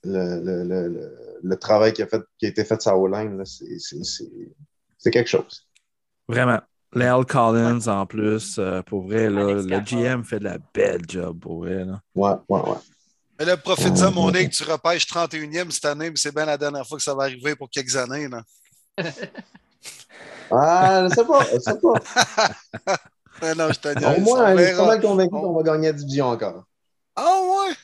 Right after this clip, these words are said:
Speaker 1: Oh, oui, oui.
Speaker 2: Oh,
Speaker 4: Et
Speaker 2: puis t'as l'air convaincu
Speaker 4: on aura
Speaker 2: devant
Speaker 4: le temps de se
Speaker 2: Ravens
Speaker 4: reparler.
Speaker 2: Browns
Speaker 1: Ouais, pas inquiet.
Speaker 2: easy.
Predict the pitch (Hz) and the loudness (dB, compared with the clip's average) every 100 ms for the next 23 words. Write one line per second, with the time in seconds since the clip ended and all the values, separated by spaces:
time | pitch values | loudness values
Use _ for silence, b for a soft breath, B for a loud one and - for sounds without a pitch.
0 | b b b b b _ _ - 127 139 | b b b b b _ _ -6 -2 0
1 | 110 92 85 - _ _ _ _ _ _ | -2 -6 -10 -16 _ _ _ _ _ _
2 | _ _ 156 190 262 180 139 127 - 135 | _ _ 4 6 8 10 8 6 2 2
3 | 131 147 - 143 139 135 127 220 269 165 | 4 2 2 2 4 4 2 2 4 6
4 | 127 175 165 151 147 180 147 135 151 123 | 6 6 6 6 4 2 6 8 8 8
5 | 110 117 151 139 123 127 175 196 | 6 6 6 6 6 4 4 0